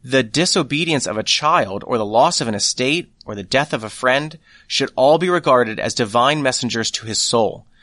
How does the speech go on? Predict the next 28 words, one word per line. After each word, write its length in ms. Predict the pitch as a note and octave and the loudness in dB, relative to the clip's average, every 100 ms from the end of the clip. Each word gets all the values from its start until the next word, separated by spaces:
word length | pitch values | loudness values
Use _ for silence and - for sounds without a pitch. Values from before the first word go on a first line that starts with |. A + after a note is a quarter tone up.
| _ _ | _ _
So 380 | - - E3 F3+ | -8 0 2 2
also, 420 | - E3+ F3+ G#2+ | 4 4 4 -2
when 180 | F#2 G#2+ | -4 -4
we 140 | A2 E3 | -2 0
look 200 | G#3+ G3 | 0 0
around 360 | D3+ D3+ D#3 | 0 2 2
in 80 | C#3+ | 0
the 60 | C3+ | -2
world, 400 | B2+ D3+ F#3 F#3+ _ _ _ _ _ | 2 2 0 -4 _ _ _ _ _
we 160 | C3 | 0
should 180 | F3 D3 | 0 0
see 200 | - B2+ | -2 -2
God 420 | A2 C3 B2+ F#2+ | 2 4 4 2
is 180 | - G#2+ | -6 -6
in 140 | A2+ A2 | -2 0
everything. 540 | A2+ G#2+ G2+ F2+ - _ _ _ _ _ _ _ _ - | 0 -4 -10 -14 -16 _ _ _ _ _ _ _ _ -10
The 100 | A2+ | -2
overturning 600 | B2 A#2 A#2+ B2+ A#2+ A#2 | 0 0 -2 0 0 0
of 80 | |
thrones, 680 | - - A2+ A2+ F#2+ - - - _ _ _ | -4 -2 0 0 -2 -8 -10 -12 _ _ _
the 80 | - | -14
crashing 400 | - C3 B2+ B2+ | -2 0 2 0
of 100 | G#2 | 0
empires, 680 | A2+ B2 G#2+ F#2+ - - - - | 0 0 -4 -4 -6 -10 -10 -12
the 80 | A#2+ | -6
famine, 500 | - A#2+ A#2+ G2+ A2 _ _ _ | -2 0 0 -4 -12 _ _ _
the 80 | A2+ | -10
pestilence, 680 | - C#3+ C#3+ B2 F2+ G2 | -6 -2 -2 -2 -4 -6